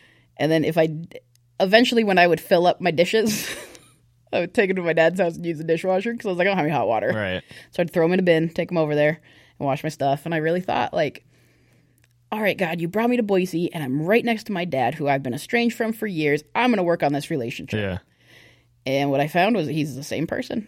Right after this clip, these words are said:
Speaker 1: He's
Speaker 2: Interesting.
Speaker 1: not a good dude.
Speaker 2: Yeah.
Speaker 1: He's still an alcoholic. He's still very bigoted. He's still just angry and sick. But I didn't see it as sick then. I
Speaker 2: Yeah.
Speaker 1: saw it as, "You're selfish.
Speaker 2: Right.
Speaker 1: You hurt me.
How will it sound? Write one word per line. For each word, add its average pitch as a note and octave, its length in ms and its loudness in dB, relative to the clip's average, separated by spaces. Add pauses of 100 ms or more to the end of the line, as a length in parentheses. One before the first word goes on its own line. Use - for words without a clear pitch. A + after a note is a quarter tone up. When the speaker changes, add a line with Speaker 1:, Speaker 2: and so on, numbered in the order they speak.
(100)
Speaker 1:
He's G#2 100 -4
Speaker 2:
Interesting. C#3 340 -4
Speaker 1:
not B2 160 -4
a B2+ 40 -6
good B2 240 -6
dude. - 380 -6
Speaker 2:
Yeah. F#2 120 -4
Speaker 1:
He's F2 100 -8
still E3 300 -4
an D#3 80 -2
alcoholic. A3 560 -4
He's C#3+ 220 -10
still C3+ 280 -4
very D3+ 420 0
bigoted. A#2+ 440 -6
He's C3+ 260 -6
still F3 460 0
just - 260 -12 (120)
angry G3+ 600 -2
and C3 340 -4
sick. - 460 -6 (680)
But G3+ 100 8
I A#3 60 8
didn't G#3 140 2
see G3+ 140 2
it F3+ 60 8
as D#3 100 4
sick - 340 -10
then. C#2+ 220 -8 (200)
I E3 100 -2
Speaker 2:
Yeah. - 100 -4
Speaker 1:
saw D#3 180 2
it C3+ 60 -2
as, C3+ 400 -2 (480)
"You're D#3+ 300 0
selfish. F3+ 680 0 (1080)
Speaker 2:
Right. F2 240 -4
Speaker 1:
You F3 180 -2
hurt E3 320 0
me. D3 360 -2